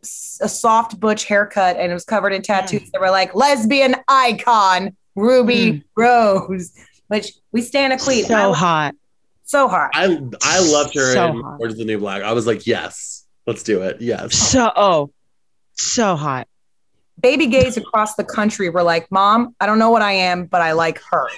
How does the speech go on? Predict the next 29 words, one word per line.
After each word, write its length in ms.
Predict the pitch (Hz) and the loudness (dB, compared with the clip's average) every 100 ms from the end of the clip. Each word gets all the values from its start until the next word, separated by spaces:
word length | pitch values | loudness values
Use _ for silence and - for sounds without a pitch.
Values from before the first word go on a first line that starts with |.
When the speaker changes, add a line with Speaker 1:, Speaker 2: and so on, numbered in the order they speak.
| - | -4
Speaker 3:
<laughs> 260 | - 202 202 | -2 -2 0
Speaker 2:
That's 220 | 233 233 | -2 0
what 80 | 233 | 0
I'm 180 | 226 220 | 0 0
doing 220 | 208 190 | -2 -2
later. 280 | 180 175 170 | -2 -2 -2
I'm 140 | 196 208 | -2 -2
watching 500 | 208 202 214 202 190 | -4 -4 -8 -8 -4
that 280 | 233 254 - | -2 -2 -2
show 380 | - 196 180 - - | -2 -2 -2 -4 -2
on 260 | 240 240 | 0 -2
mute 240 | 214 185 170 | -4 -6 -4
while 160 | 185 180 | -4 -2
listening 320 | 180 175 180 | -4 -6 -12
to 60 | |
Kelly 260 | - 156 151 | -8 -4 -2
Osbourne. 460 | 170 175 170 143 - _ _ | -2 -2 -4 -6 -8 _ _
Speaker 3:
Hmm. 640 | 123 120 110 107 104 98 87 - _ | -6 -4 -4 -4 -4 -8 -12 -20 _
Speaker 1:
There 100 | 190 | -8
she 160 | 190 214 | -4 -2
goes. 200 | 233 180 | 0 2
Speaker 2:
Sitting 300 | 233 226 226 226 | 0 0 0 0
in 180 | 208 | 0
my 80 | 190 | 0
Speaker 3:
Lasagna. 200 | 180 175 - | -2 -4 -4
Speaker 2:
inflatable 400 | 196 202 196 196 | -2 0 2 0
Speaker 3:
I'm 60 | |
finding, 240 | 190 170 180 180 | -2 -2 0 0
Speaker 2:
furniture. 260 | 143 143 | -2 -6